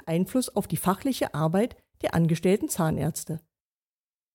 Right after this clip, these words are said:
Sie führten nicht nur reine Verwaltungs- oder Managementaufgaben durch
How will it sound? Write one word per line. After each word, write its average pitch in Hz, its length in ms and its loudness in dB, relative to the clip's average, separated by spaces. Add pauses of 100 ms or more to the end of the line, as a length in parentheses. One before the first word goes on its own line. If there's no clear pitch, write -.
(200)
Sie 202 80 -4
führten 247 340 6
nicht 339 280 4
nur 330 160 4
reine 202 220 6
Verwaltungs- 170 680 2
oder 196 160 6
Managementaufgaben 240 1200 2
durch 262 380 2